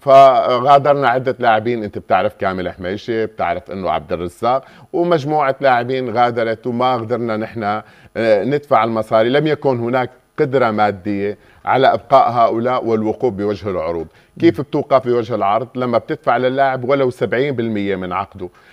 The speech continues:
Speaker 1: خمسين، ستين بالمية كنا بحالة إرباك مادي هائل.
Speaker 2: صحيح.
Speaker 1: هذا الموضوع أدى لأنه، آه، الدكة
Speaker 2: يكون في
Speaker 1: تكون
Speaker 2: دكة
Speaker 1: ضعيفة
Speaker 2: بدلاء،
Speaker 1: كتير،
Speaker 2: آه،
Speaker 1: كتير،
Speaker 2: ضعيفة.
Speaker 1: وحتى الأساسيين كان في حالة إرباك قبل دخول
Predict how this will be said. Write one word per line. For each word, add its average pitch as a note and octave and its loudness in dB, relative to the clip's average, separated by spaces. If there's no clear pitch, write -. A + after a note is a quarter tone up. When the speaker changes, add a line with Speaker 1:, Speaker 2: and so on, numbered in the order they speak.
Speaker 1:
خمسين، C#3 0
ستين C3 -6
بالمية B2+ -4
كنا C#3 -4
بحالة B2+ -4
إرباك G#2 -2
مادي G#2 -6
هائل. G2 -4
Speaker 2:
صحيح. C#3 -4
Speaker 1:
هذا C#3+ 4
الموضوع A#2 -2
أدى G#2 0
لأنه، G#2 -4
آه، F2+ -2
الدكة F#2+ -4
Speaker 2:
يكون D#3 2
في F3 6
Speaker 1:
تكون A#2 2
Speaker 2:
دكة - 0
Speaker 1:
ضعيفة A2+ 4
Speaker 2:
بدلاء، C#3+ 4
Speaker 1:
كتير، C#3 2
Speaker 2:
آه، C3+ -2
Speaker 1:
كتير، D3 -2
Speaker 2:
ضعيفة. B2+ -2
Speaker 1:
وحتى B2 -2
الأساسيين B2+ 0
كان A2+ -4
في A2 -8
حالة B2 -2
إرباك A2 -2
قبل C3+ 2
دخول A#2 -2